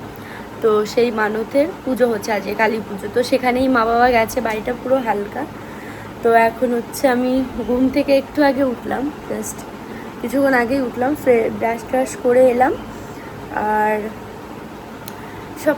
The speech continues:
কাজবাজ হয়ে গেছে। বাড়ি পুরো চুপচাপ, মা বাড়িতে নেই, বাড়ি পুরো হালকা। আর এখন ওপরে যাব,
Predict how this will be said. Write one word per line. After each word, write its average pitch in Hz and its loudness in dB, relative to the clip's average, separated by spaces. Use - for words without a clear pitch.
কাজবাজ 254 4
হয়ে 254 6
গেছে। 240 2
বাড়ি 226 0
পুরো 254 0
চুপচাপ, 226 -4
মা 240 0
বাড়িতে 240 0
নেই, 294 2
বাড়ি 226 -2
পুরো 254 0
হালকা। 226 -2
আর 214 -4
এখন 220 -6
ওপরে 254 -2
যাব, 247 0